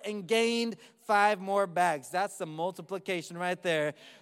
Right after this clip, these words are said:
Eleven million to twenty-two. Let's go. So also the man with two bags, four point three million,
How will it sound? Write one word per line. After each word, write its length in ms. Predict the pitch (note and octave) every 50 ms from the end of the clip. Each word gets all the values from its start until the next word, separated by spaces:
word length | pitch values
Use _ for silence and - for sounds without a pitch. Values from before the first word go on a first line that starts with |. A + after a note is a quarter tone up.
| - -
Eleven 480 | - D#3 E3+ F3+ G3+ A#3 A3+ A#3 A3+ A3
million 360 | A3+ A3+ A3+ A3 A3 A3+ G#3+
to 100 | - F3+
twenty-two. 760 | D3 - - G3+ G3+ G#3 G#3+ G#3+ F3+ - A3+ G#3+ F3+ D3+ C#3+
Let's 400 | C#3 D#3+ E3+ F3+ F3 - - -
go. 440 | - E3 F3+ E3+ D3 A2 G2+ G2 - _ _ _ _ _ _ _ _ _ _ _ _ _ _ _ _ _ _ _ _ _ _ _ _ _ _ _ _ _ _ _ _ -
So 200 | - - F3 F3
also 400 | F#3+ G#3+ B3+ A#3+ - G#3+ G#3 G3+
the 100 | F#3 G3
man 200 | G3 G3+ G#3 G#3
with 100 | G#3+ -
two 180 | - A#3+ B3 A3+
bags, 300 | F#3+ F3 C#3+ B2+ - -
four 200 | - F#3+ F#3+ F#3+
point 280 | - G#3+ G#3 G3+ F3+
three 200 | - A3 A#3 A#3
million, 380 | A3 G3+ F#3 E3 C#3+ B2+ B2